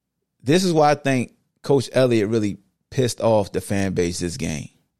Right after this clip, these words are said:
when we punted on their thirty-seven. And if I'm not mistaken, it seemed like Tony Muskett really wanted to go for it,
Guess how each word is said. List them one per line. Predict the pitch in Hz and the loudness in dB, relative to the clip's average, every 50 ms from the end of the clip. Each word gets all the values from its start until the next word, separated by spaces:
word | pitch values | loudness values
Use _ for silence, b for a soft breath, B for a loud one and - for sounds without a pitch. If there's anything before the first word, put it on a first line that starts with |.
| _ _ _ | _ _ _
when | _ 101 104 | _ -4 -2
we | 110 120 113 | 0 0 0
punted | - - 135 143 143 139 - - | -2 -2 -2 0 0 0 -2 -2
on | - 117 113 110 | -2 -2 0 2
their | 113 113 107 | 2 0 0
thirty-seven. | 101 - 104 101 92 92 87 - 87 82 80 - - _ _ _ _ _ _ _ _ _ _ _ _ _ _ _ _ _ _ _ _ _ _ _ | 0 -2 -2 -2 -2 -4 -6 -6 -8 -8 -10 -12 -16 _ _ _ _ _ _ _ _ _ _ _ _ _ _ _ _ _ _ _ _ _ _ _
And | - 104 | -10 -4
if | 110 - | 0 0
I'm | 165 208 | 2 2
not | 220 220 190 170 | 4 2 2 2
mistaken, | 143 - - - 147 127 98 101 98 | 0 0 2 4 4 4 2 0 -2
it | 107 - | -2 0
seemed | - 175 208 202 175 | 0 0 2 2 2
like | 160 143 123 - _ _ - | 2 2 0 -2 _ _ -4
Tony | - 156 156 139 120 113 | 0 2 2 4 4 4
Muskett | 110 131 156 156 135 - - 110 101 101 | 4 4 4 2 2 0 -2 -2 0 2
really | 120 123 123 | 2 2 2
wanted | 117 117 113 107 98 | 2 2 0 0 -2
to | 92 | 0
go | 92 113 117 113 | 2 2 2 2
for | 104 - 98 101 98 98 95 | 0 0 0 2 4 4 2
it, | 87 - | 0 -2